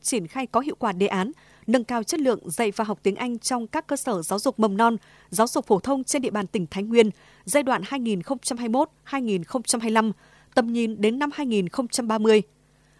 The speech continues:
Hiện nay, một trăm phần trăm giáo viên tiếng Anh trên địa bàn thành phố đạt chuẩn về trình độ đào tạo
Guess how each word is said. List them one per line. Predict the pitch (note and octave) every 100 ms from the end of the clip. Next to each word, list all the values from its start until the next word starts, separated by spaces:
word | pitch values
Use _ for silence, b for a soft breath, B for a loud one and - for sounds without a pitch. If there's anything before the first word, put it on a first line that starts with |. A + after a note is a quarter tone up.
| b b b
Hiện | D4 B3+
nay, | D#4 D#4+
một | A#3+
trăm | - D4+ D4
phần | A#3
trăm | - D4 C4+
giáo | A3+
viên | A#3+ C#4+ C4
tiếng | A#3 A#3
Anh | C4 B3+
trên | - C4+
địa |
bàn | G#3 G#3+
thành | F#3 F#3+
phố | - F#3+ A#3+ -
đạt | G3 F3
chuẩn | - G#3+ E3
về | G#3
trình | - F#3
độ | A3
đào | - G#3+
tạo | G3 A3 F#3